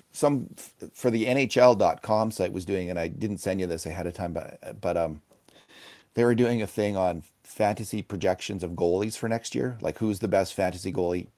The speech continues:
to have on your team for next year. And it was just, it was very clear. This isn't, like, five years into the future. This was just next year. And they had a list of twenty-five goalies plus five or six other candidates. And guess who wasn't on the list?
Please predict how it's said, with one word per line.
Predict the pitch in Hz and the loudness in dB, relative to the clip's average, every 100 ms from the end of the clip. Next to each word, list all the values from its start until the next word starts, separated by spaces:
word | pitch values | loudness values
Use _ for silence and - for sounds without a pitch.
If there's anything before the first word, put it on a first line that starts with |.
| _ - | _ -6
to | 90 82 - | -6 -6 -6
have | 113 95 | 0 0
on | 95 | 0
your | 87 | -2
team | 85 98 | -4 -6
for | 90 95 | -4 -2
next | 92 - - | -2 -2 -4
year. | 110 117 - _ _ - - - - | 0 0 -2 _ _ -20 -20 -20 -2
And | 117 | 0
it | - | 2
was | 120 | 4
just, | 104 165 - | 6 6 6
it | 147 | 0
was | 113 104 | 0 6
very | 156 | 4
clear. | 170 180 107 | 6 6 6
This | 113 156 | 6 2
isn't, | 143 - | 0 2
like, | 107 - - | 2 0 0
five | - 123 139 | 8 10 10
years | 110 92 | 6 0
into | 85 | -4
the | 87 | -6
future. | - - | -6 -2
This | 92 - | -4 -4
was | 92 | -8
just | 110 156 165 - 127 | 0 6 6 4 -2
next | 139 - - | -2 -2 -4
year. | 113 85 - _ - - - - | -2 -2 -4 _ -20 -20 -16 -4
And | 110 | 0
they | |
had | 113 | 4
a | 117 | 6
list | 120 - | 6 0
of | 107 | -4
twenty-five | - 117 110 110 104 | -2 -2 4 6 6
goalies | 101 110 85 76 104 - _ - | 6 4 4 -2 -10 -14 _ 4
plus | 113 113 - - _ | 6 6 2 -16 _
five | - 98 | 4 4
or | 95 | 4
six | - 92 | -2 -2
other | 101 90 | 0 0
candidates. | 104 104 90 78 - | 0 0 0 -4 -4
And | 98 | -2
guess | 107 113 | 0 0
who | 117 | 0
wasn't | 101 208 107 - | 2 2 2 -2
on | 85 | -2
the | 82 | 0
list? | 101 78 - | -2 -2 -10